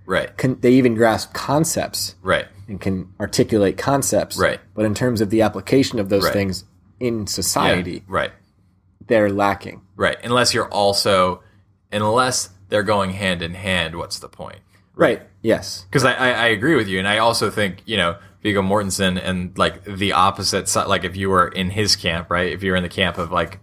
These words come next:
Speaker 1: "This is what you should be doing," I think you look at our society and go, your T Vs,
Speaker 2: Mm-hmm.
Speaker 1: your junk food, your,
Speaker 2: Mm-hmm.
Speaker 1: your all of this stuff. And all of those things are true in the
Speaker 2: Yeah.
Speaker 1: sense that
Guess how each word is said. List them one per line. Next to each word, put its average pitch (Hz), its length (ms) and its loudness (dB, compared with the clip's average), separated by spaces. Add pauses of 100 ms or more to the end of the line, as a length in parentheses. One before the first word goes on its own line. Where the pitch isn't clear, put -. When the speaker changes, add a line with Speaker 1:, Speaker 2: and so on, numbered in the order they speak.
Speaker 1:
"This 95 240 0
is 85 120 -8
what 92 160 -2
you 80 100 -8
should 107 260 0
be 85 100 -2
doing," 80 400 -2 (300)
I 95 80 0
think 92 200 0
you 92 160 2
look 87 200 0
at 80 180 2 (260)
our 101 240 2
society 87 540 2
and 82 100 -4
go, 82 220 0 (280)
your 80 160 -6
T 98 280 -2
Vs, 87 560 -2
Speaker 2:
Mm-hmm. 87 120 -12
Speaker 1:
your 78 240 -4
junk 90 340 -2
food, 82 500 -8
your, 82 480 -2 (260)
Speaker 2:
Mm-hmm. 90 100 -14
Speaker 1:
your 90 160 2
all 92 180 4
of 80 80 -4
this 85 160 -2
stuff. 98 240 2
And 82 140 -10
all 107 280 2
of 98 80 2
those 92 220 0
things 82 240 -4
are 76 80 -14
true 107 460 2
in 87 140 -4
the 92 80 -2
Speaker 2:
Yeah. 87 40 -2
Speaker 1:
sense 87 300 0
that - 300 0